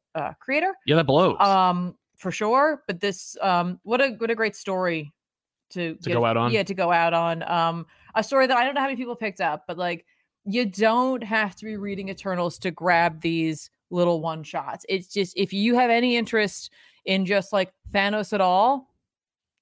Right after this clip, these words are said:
Speaker 1: grab this
Speaker 2: Well, and
Speaker 1: because
Speaker 2: Kieran Gillen's interpretation of Thanos, like,
Speaker 1: it's
Speaker 2: first of all, it dwarfs his, it,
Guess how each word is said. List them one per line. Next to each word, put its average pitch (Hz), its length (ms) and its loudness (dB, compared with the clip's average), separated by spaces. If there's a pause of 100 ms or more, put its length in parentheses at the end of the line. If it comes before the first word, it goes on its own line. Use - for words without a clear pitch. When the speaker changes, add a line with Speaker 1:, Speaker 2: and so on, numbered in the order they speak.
Speaker 1:
grab 180 300 0
this - 400 -6
Speaker 2:
Well, 185 120 0
and 147 60 2
Speaker 1:
because 185 100 -4
Speaker 2:
Kieran 151 200 0
Gillen's 110 340 -4
interpretation 98 440 -10
of - 80 -16
Thanos, 107 460 -2
like, 92 240 -8
Speaker 1:
it's - 280 -2
Speaker 2:
first 311 180 0
of 226 60 4
all, 175 80 6
it 123 100 -4
dwarfs 156 560 2
his, 117 320 -8
it, 135 140 -6